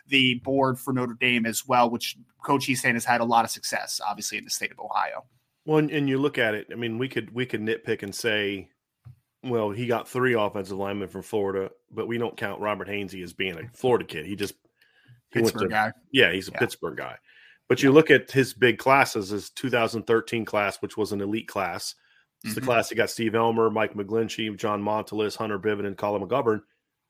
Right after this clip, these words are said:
Speaker 2: They were kids from Massachusetts, Kentucky, Illinois, Pennsylvania, and Michigan. So sort of a Midwestern, Northeastern feel.
Speaker 1: Mm-hmm. Yep.
Speaker 2: The next, next year, he gets another great class. That had even more mixture 'cause you had New Jersey, Quenton Nelson, you had Tennessee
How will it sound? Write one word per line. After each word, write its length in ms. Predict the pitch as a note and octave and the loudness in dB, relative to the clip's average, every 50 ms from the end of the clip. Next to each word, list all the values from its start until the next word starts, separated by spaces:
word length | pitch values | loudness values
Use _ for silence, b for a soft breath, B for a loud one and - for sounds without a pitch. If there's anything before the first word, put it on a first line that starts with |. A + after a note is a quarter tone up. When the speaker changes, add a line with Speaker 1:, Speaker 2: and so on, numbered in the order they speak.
| _ _ - | _ _ 0
Speaker 2:
They 100 | B2 A#2+ | 4 4
were 80 | A#2 A2+ | 4 6
kids 180 | - B2+ A#2 | 4 2 2
from 140 | - A#2+ A2+ | 2 0 0
Massachusetts, 640 | A2+ A2+ G#2+ - A2 - - C3+ C3+ C3+ D#3+ D3 C3 | 2 0 0 -2 -4 -4 -2 -2 -2 -2 -2 -6 -4
Kentucky, 460 | - - A2+ - B2 A#2+ A2+ - A#2+ | -4 -6 -2 0 0 -2 -2 -2 -4
Illinois, 340 | B2+ B2 A#2 A2+ A2+ A2 A2 | -2 0 0 0 0 0 -2
Pennsylvania, 560 | G#2+ - - A#2 - - G#2+ A2 G#2+ G#2+ G#2+ | -2 -2 -4 -4 -4 -4 -4 -2 -2 -2 -2
and 80 | G#2 G#2 | -2 0
Michigan. 400 | A2 G#2+ - - - A2 A2 A2 | 0 0 -2 -2 -4 -4 -4 -4
So 140 | - - A2 | -6 -10 -6
sort 200 | - C3+ B2 A#2 | -4 -2 -2 -2
of 80 | G#2+ | -2
a 60 | G#2+ G#2+ | -2 0
Midwestern, 640 | G#2 A2+ A2+ A2 G#2+ A2+ A2+ G#2+ - - G#2+ G#2+ | 2 2 0 2 0 -2 -2 -2 -4 -8 -6 -4
Northeastern 560 | G#2+ G#2+ G#2 - - A2 G#2 - - A2 G#2 | -2 -2 -4 -4 -6 -8 -8 -4 -4 -6 -6
feel. 320 | - - G#2 G#2 G#2+ A2+ A#2 | -4 -2 0 0 0 0 -2
Speaker 1:
Mm-hmm. 220 | A#2+ B2 C3 C#3+ E3 - _ _ _ _ - | -4 -10 -10 -10 -10 -12 _ _ _ _ -8
Yep. 240 | B2+ A#2 C3+ B2+ - | -4 -4 -4 0 0
Speaker 2:
The 80 | B2 | 2
next, 400 | B2+ C3+ C#3+ - - - - - | 4 4 4 2 0 -12 -10 -4
next 320 | C#3 C3+ C3+ C3 - - - | 2 2 2 2 0 -2 0
year, 140 | B2 B2 | 2 2
he 100 | A2 A#2 | 2 2
gets 240 | A2 B2 A#2+ - - | 2 0 0 0 0
another 280 | A#2 A2 A#2+ B2+ B2 A#2 | 0 2 2 2 2 0
great 380 | G2 - - A#2 A2+ A#2 - | -4 -2 2 2 2 2 0
class. 520 | - - A2+ G#2 G#2+ A#2 B2 B2+ - - - _ _ _ _ _ _ _ _ _ - | -2 -2 0 2 2 0 0 -4 -8 -14 -14 _ _ _ _ _ _ _ _ _ 4
That 160 | C3 C#3 C#3+ | 4 6 8
had 160 | D3+ C#3+ C3 | 8 6 6
even 220 | B2+ A#2 A2+ A2+ A2 | 6 2 2 0 0
more 440 | A2+ A#2+ C#3 D#3 D3 C3+ B2 A2 | 4 6 6 8 8 6 4 2
mixture 560 | - A#2+ A2+ A2+ G#2+ - - - - A2+ G#2+ A2 | 0 -4 0 -2 -2 -2 -4 -6 -4 -4 -4 -4
'cause 220 | - A#2+ A2 A2 | -4 -8 -6 -6
you 80 | A2+ A2+ | -4 -2
had 380 | A#2 A2+ A2 G#2+ G#2 G2+ F#2+ | 0 2 2 0 0 -2 -6
New 180 | A2 A2+ A2+ A2 | -4 -4 -4 -4
Jersey, 500 | G#2 - A#2+ B2 B2+ B2 B2 B2+ B2 A2+ | -2 0 4 4 4 4 2 -2 -4 -4
Quenton 280 | - - A2+ G2+ G2+ | -4 -4 -4 -4 -2
Nelson, 420 | A2 B2 C3+ B2+ - - B2+ A#2 A2+ | 0 0 0 0 0 -2 -4 -4 -2
you 80 | G#2+ | -2
had 160 | G#2 G2 G2 - | -2 -2 -2 -2
Tennessee 720 | - A#2+ A2+ G#2 - - C#3 C#3 C3 B2+ B2 A#2+ _ | -2 -2 -2 -2 -4 -2 0 0 0 0 -2 -6 _